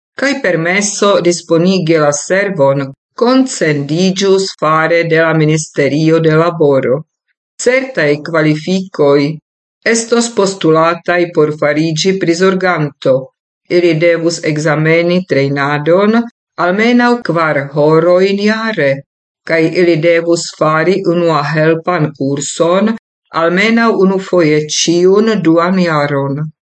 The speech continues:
Hanna Hajnová, iama vicguberniestro de la regiono Vysočina, klarigis kelkajn el la postuloj. Vi devas havi koncernan edukadon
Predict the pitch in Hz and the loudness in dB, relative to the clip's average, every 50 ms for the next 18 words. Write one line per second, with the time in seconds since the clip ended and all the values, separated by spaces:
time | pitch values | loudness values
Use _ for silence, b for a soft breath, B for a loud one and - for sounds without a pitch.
0 | _ _ _ _ - - 233 254 247 226 156 123 127 127 135 147 139 143 160 160 | _ _ _ _ -8 -4 -2 -2 0 -2 -2 -2 -4 -2 -2 -2 0 0 0 0
1 | 151 151 165 165 160 165 175 185 202 226 220 _ _ _ _ _ - 165 175 180 | 0 0 0 0 2 2 0 0 0 -2 -6 _ _ _ _ _ -2 2 2 2
2 | 175 170 175 175 180 180 180 180 165 175 175 175 175 170 175 160 160 170 175 170 | 2 2 0 0 2 2 0 0 2 0 -2 -2 -2 -2 -2 0 2 2 0 0
3 | 160 156 147 143 147 147 147 - - - - 175 175 180 180 180 - 156 156 165 | 0 0 0 0 0 -2 -2 -4 -8 -8 -4 -2 2 2 2 2 0 0 0 0
4 | 160 160 156 156 156 156 147 147 156 160 165 165 170 175 175 170 160 156 170 160 | 2 2 2 2 0 0 0 0 2 2 2 4 2 2 2 0 0 0 -2 -2
5 | - - 151 139 139 - - - - 131 131 139 147 151 147 165 190 220 254 - | -2 -2 -2 -2 -2 -4 -8 -6 -4 -4 -4 -4 -4 -2 -2 0 0 -2 -2 -6
6 | - _ _ _ _ _ _ - - 208 202 196 185 202 226 247 240 233 262 262 | -10 _ _ _ _ _ _ -4 -2 0 0 2 2 2 0 0 0 0 0 0
7 | 254 254 - - 180 175 175 175 175 - - 190 190 190 196 196 196 196 190 - | -2 -2 -4 -2 0 0 0 0 -2 -2 -2 0 2 2 2 2 0 0 -2 -4
8 | - - 170 165 170 170 170 - - 165 170 165 165 175 170 165 165 - - - | -4 -2 0 0 2 0 0 0 0 0 0 0 0 0 -2 -2 -2 -4 -10 -6
9 | 156 156 147 147 151 147 147 139 143 139 147 156 151 - _ _ _ _ _ _ | -4 -2 0 0 0 0 0 0 -2 -4 -4 -6 -10 -14 _ _ _ _ _ _
10 | _ _ _ _ _ - 180 208 214 190 240 269 277 277 262 233 190 - - 165 | _ _ _ _ _ -4 -2 -2 0 2 2 0 2 0 0 -2 -2 -4 -4 -4
11 | 180 180 185 180 208 214 208 - 170 160 156 156 - - 175 165 160 165 175 170 | -2 -2 0 0 0 -2 0 0 0 0 0 -2 -2 -2 -2 -2 -2 -2 -2 -2
12 | 170 170 160 - 160 165 156 151 151 - - 165 156 156 156 151 147 170 170 175 | -2 -2 -2 -2 -2 0 0 -2 -2 -4 -4 -2 -2 0 0 -2 0 2 2 2
13 | 175 175 180 185 | 2 2 2 0